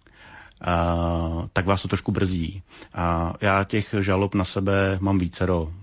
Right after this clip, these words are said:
a nejenom z kauzy Promopro, ale z kauzy dopravního podniku. A kdybych všechny kauzy prohrál, tak jsem povinen zaplatit částku asi tři a půl milionu korun. A já si myslím, že je to způsob zastrašení člověka,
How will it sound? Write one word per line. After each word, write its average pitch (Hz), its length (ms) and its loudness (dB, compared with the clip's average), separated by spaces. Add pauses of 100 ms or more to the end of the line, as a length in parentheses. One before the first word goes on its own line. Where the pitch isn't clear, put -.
(160)
a 87 220 -6
nejenom 90 460 2 (160)
z - 60 -12
kauzy 85 300 0
Promopro, 87 580 -2
ale 85 180 -4
z - 40 -12
kauzy 87 260 -4
dopravního 87 460 -2
podniku. 85 600 -2 (300)
A 92 80 0
kdybych 90 300 2
všechny 95 280 0
kauzy 92 240 2
prohrál, 90 420 2
tak 92 140 -6
jsem 90 140 -2
povinen 90 280 2
zaplatit 87 400 -2
částku 87 300 -2
asi 92 140 -2
tři - 160 -4
a 90 60 0
půl 95 140 0
milionu 95 300 4
korun. 85 340 -2 (540)
A 87 440 2 (160)
já 95 80 2
si 107 100 0
myslím, 113 240 4
že 104 60 4
je 107 100 4
to 101 340 2 (300)
způsob 98 420 -2
zastrašení 98 640 2
člověka, 90 640 0